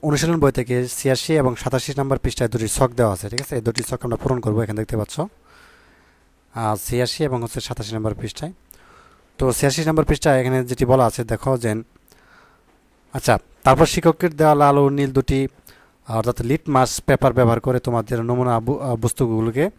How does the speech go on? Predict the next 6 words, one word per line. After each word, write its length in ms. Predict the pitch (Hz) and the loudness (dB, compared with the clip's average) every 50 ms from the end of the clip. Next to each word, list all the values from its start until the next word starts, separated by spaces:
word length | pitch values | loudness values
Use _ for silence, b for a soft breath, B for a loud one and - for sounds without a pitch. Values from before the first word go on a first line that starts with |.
| B B B B B B B B B | B B B B B B B B B
কোনটি 280 | - 151 147 - - 160 156 160 160 - - | -2 -2 0 4 6 8 8 8 6 2 0
অম্ল, 380 | - 170 165 175 180 175 175 185 - - _ _ _ _ _ - | 0 0 0 0 0 -6 -8 -10 -12 -12 _ _ _ _ _ -4
অম্ল 280 | 165 170 175 175 180 | -4 -2 0 2 4
ও 300 | 180 180 180 185 - 165 | 6 6 6 6 4 0
কোনটি 340 | 147 - 156 151 143 - 156 | 0 0 -2 -2 0 -2 -4
ক্ষারক 420 | - - - - 143 151 139 104 | -2 -2 0 4 6 6 6 6